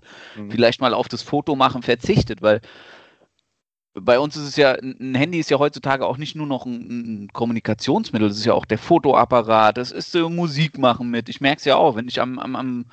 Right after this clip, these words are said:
Speaker 2: Esstisch sitze und man macht Musik an, macht man heute alles über irgendwelche Apps. Aber du hast das Handy in der Hand. Es ist immer dieses Thema, du hast das Handy in der Hand. Und ich glaub, das ist schon so ein Thema, da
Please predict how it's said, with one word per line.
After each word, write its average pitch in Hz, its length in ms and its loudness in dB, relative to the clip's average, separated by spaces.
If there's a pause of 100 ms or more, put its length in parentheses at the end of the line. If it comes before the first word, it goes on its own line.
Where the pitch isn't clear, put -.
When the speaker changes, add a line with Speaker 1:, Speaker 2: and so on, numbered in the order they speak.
(400)
Speaker 2:
Esstisch - 420 -4
sitze 143 220 -8
und 143 40 -6
man 139 120 2
macht 135 140 2
Musik 135 380 -6
an, 104 160 -6
macht - 200 -6
man 123 100 -4
heute 131 240 0
alles 135 240 -4
über 127 160 2
irgendwelche 127 440 -2
Apps. - 320 -6 (400)
Aber 123 180 0
du 131 120 0
hast 156 140 -2
das - 160 -8
Handy 208 260 2
in 90 100 -6
der 90 100 -6
Hand. 92 200 -12 (160)
Es 113 140 -4
ist 139 140 -4
immer 165 160 0
dieses 151 200 -8
Thema, 151 220 0
du 139 100 -2
hast 135 140 -2
das - 200 -10
Handy 170 260 2
in 101 80 -4
der 98 100 -4
Hand. 92 220 -8 (480)
Und 127 180 -4
ich - 140 -4
glaub, 131 200 2
das 135 140 0
ist 202 140 -6
schon 208 240 -2
so 196 100 -2
ein 190 100 -8
Thema, 185 580 2 (1160)
da 120 120 2